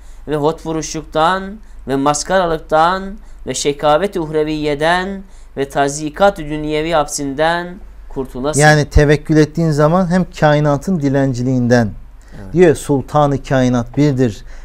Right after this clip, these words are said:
Speaker 2: Her şeyin anahtarı onun yanında, her şeyin dizgini onun elindedir. Bu, onu bulsan her şeyi buldun, hadsiz korkulardan kurtuldun." diyor.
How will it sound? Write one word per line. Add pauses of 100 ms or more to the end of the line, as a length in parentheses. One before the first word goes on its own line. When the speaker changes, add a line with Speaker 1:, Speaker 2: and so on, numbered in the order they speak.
Speaker 2:
Her
şeyin
anahtarı
onun
yanında, (220)
her
şeyin
dizgini
onun
elindedir.
Bu,
onu
bulsan
her
şeyi (260)
buldun,
hadsiz
korkulardan
kurtuldun."
diyor.